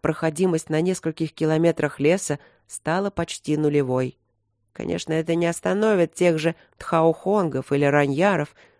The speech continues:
но значительно замедлит продвижение вражеской армии.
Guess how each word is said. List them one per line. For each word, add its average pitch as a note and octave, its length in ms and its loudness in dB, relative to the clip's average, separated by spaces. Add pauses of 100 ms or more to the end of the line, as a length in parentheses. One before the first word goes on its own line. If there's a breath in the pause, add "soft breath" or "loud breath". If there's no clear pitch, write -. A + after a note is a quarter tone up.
(120)
но G3 160 0
значительно F#3 680 -2
замедлит D3 500 0
продвижение D3 800 -2 (360 soft breath)
вражеской C#3+ 560 -2
армии. C#3 460 -10